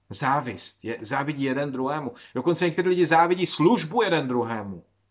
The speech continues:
Že ten má službu, ten káže a o, já nemůžu dělat to, co on dělá. To jsou všechno skutky a projevy těla. A když někoho vidím, že takhle operuje, a často ti, co závidí, tak strhávají druhý dolů. Oni se nemůžou radovat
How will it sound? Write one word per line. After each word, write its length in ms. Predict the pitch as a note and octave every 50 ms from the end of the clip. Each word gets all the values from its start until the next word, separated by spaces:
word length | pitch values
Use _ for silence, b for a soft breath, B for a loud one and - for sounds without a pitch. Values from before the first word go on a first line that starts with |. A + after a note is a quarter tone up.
| _ B B B
Že 160 | B G2 C3+ C3+
ten 260 | - G3+ G#3+ F#3+ F3
má 280 | E3 E3+ F3+ F3+ D#3+
službu, 460 | C3+ - - D#3+ F3+ F3 C#3 B2+ C#3+ C3
ten 240 | - E3 F3+ F3+
káže 540 | D#3+ - D#3+ D#3+ E3+ F3+ D#3+ - D3 C#3 A#2+
a 100 | G#2+ C#3
o, 200 | D3 D#3+ F3 E3
já 180 | D#3 D#3 E3 D#3+
nemůžu 400 | D3+ D3+ D#3 E3+ E3 C#3+ D#3 D3+
dělat 300 | B2+ B2+ D#3 E3 D3+ C3
to, 80 | C#3+
co 160 | C3 - - C#3
on 100 | C3+ B2+
dělá. 380 | C#3 C#3+ C3 A#2+ G2+ D#2+ - _ _ _ _ _ _ _ _ _ _ b b b b b
To 120 | b E3+
jsou 160 | D#3+ - F#3+ E3
všechno 380 | - - G3 F#3+ - E3+ D#3+
skutky 540 | - - - - - F3+ - - - D3+ C3
a 60 | A#2+
projevy 440 | - - C#3+ D#3 D#3+ E3+ D#3+ C#3+ B2+
těla. 640 | - - - D#3 E3+ F3 D#3 A#2+ G2+ - - _ _ _ - B B B B B B B B B
A 100 | C#3 C3+
když 200 | C#3 F3 F3 C#3
někoho 320 | E3 F3 - G3+ G#3 G3
vidím, 360 | D#3 F3+ G#3+ A3 F#3+ F3 F3 E3
že 120 | C#3+ D#3
takhle 240 | D#3+ E3 D#3+ E3 D#3+
operuje, 880 | - E3+ E3 - F#3+ G3 G3 F#3+ E3 C#3 A#2+ A2 G#2+ A2 B2 D3+ D#3 - _ _ b b b b b b b b b
a 120 | - A#2+ A#2+
často 380 | - G3+ G3 G3 - G#3 G3
ti, 140 | E3+ - E3
co 120 | - F3 E3+
závidí, 460 | D3+ F3 E3 E3+ E3 F3 D#3 E3+ E3
tak 240 | - D#3+ D#3 - -
strhávají 720 | - - - - E3+ E3 F3 G3+ F#3+ F#3 C#3+ C3+ B2+ B2
druhý 280 | A#2+ B2 C3+ C#3+ C#3 A2
dolů. 300 | G2 A#2 C3+ E3+ E3 B2
Oni 160 | A2 A2+ A#2
se 140 | A2+ - B2+
nemůžou 400 | A#2+ C3 D#3+ F3 D#3+ D3+ C3 B2+
radovat 540 | C3 C3+ D3 D#3 D3+ C3 A#2+ A2+ A#2 -